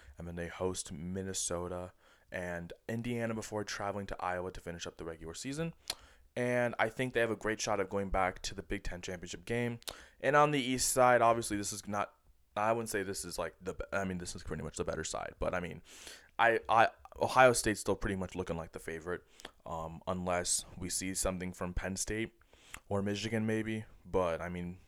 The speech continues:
you're still looking at Ohio State as the favorite. I mean, Ohio State, they play Nebraska at home. They then travel to Penn State week two, as I already said. They ho-, they host the Rutgers. Then they travel to Maryland the next week. Um,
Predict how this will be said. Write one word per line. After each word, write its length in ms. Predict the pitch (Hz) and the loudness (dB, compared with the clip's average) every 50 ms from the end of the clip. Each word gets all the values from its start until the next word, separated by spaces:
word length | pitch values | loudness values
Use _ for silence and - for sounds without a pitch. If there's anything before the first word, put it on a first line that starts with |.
| - | -14
you're 120 | - 92 92 | -12 -6 -6
still 260 | - - 104 92 87 | -2 0 0 0 0
looking 260 | 85 82 - 80 82 | 0 -4 -4 -6 -6
at 200 | 80 78 78 - - - - - - - - | -6 -8 -8 -12 -14 -20 -20 -20 -18 -12 -8
Ohio 300 | 92 90 92 90 87 87 | -6 -6 -2 0 0 0
State 200 | 87 - 90 87 | 0 -2 -2 -2
as 120 | 85 85 - | -2 -2 -4
the 80 | - | -8
favorite. 380 | 90 - 90 85 85 85 87 87 | -8 -6 -6 -6 -6 -6 -8 -6
I 80 | 90 | -4
mean, 240 | 90 90 90 90 90 - - - - - - - _ - - | -4 -2 -2 -4 -4 -8 -14 -20 -20 -20 -20 -20 _ -6 -2
Ohio 340 | - 95 92 107 104 101 101 | -2 -2 0 0 2 2 2
State, 280 | 98 - 104 101 95 - | 2 2 -2 -2 -2 -2
they 80 | 101 | -4
play 180 | - - 104 104 | -2 -2 -2 0
Nebraska 540 | 98 95 90 92 98 98 92 92 - - 101 | 0 -2 0 0 0 0 0 -2 0 0 0
at 80 | 90 | 0
home. 380 | - - 90 90 90 90 85 - - - - - | 0 0 -2 0 0 -2 -4 -6 -14 -20 -16 -10
They 140 | - 98 - | -10 -10 -8
then 220 | - 90 98 98 98 | -4 -4 -2 -2 0
travel 300 | - - 98 98 95 98 | 0 0 0 0 2 0
to 80 | 98 | -2
Penn 240 | - - 101 101 98 | -2 -2 -2 -2 -2
State 180 | - - 98 82 | 0 -2 -2 -2
week 160 | 92 98 92 | -2 -4 -6
two, 140 | - 101 95 | -4 -2 -2
as 120 | 95 87 | -2 0
I 60 | 95 | 2
already 200 | 95 95 92 90 | 0 0 0 0
said. 420 | 92 - - 131 127 127 127 127 - - - - - - - - _ - | -2 0 2 4 4 4 4 2 -2 -18 -20 -20 -16 -16 -16 -14 _ -4
They 180 | 113 98 87 - - - - - - - - - - | -2 -2 -2 -2 -6 -10 -12 -14 -10 -8 -6 -6 -4
ho-, 260 | - - 131 120 - - | -2 4 6 6 6 4
they 140 | 104 98 92 | 0 -2 -2
host 380 | - - 143 139 135 - - | 0 4 6 6 6 6 4
the 60 | 123 | 2
Rutgers. 580 | 113 117 107 107 - - 107 107 110 - - - - - - - - - - | 4 4 4 2 2 0 2 2 0 -2 -8 -14 -16 -20 -20 -20 -20 -18 -12
Then 120 | - 101 98 | -6 -4 -4
they 80 | 95 | -2
travel 360 | 90 - - 107 104 95 92 90 | -2 -2 0 0 0 0 0 -2
to 60 | 87 | -4
Maryland 500 | 90 107 120 127 127 123 123 127 123 120 | -2 0 0 2 2 2 0 0 -2 -4
the 100 | - 123 | -6 -6
next 320 | 120 120 117 - - - | -4 -4 -6 -6 -6 -6
week. 300 | 123 120 117 117 117 - - - _ _ _ _ _ _ _ _ _ _ - - | -4 -4 -4 -4 -6 -10 -20 -20 _ _ _ _ _ _ _ _ _ _ -18 -8
Um, 580 | - 101 95 92 92 90 90 90 87 87 90 90 | -4 -4 -2 -2 -2 -2 -4 -4 -6 -8 -10 -12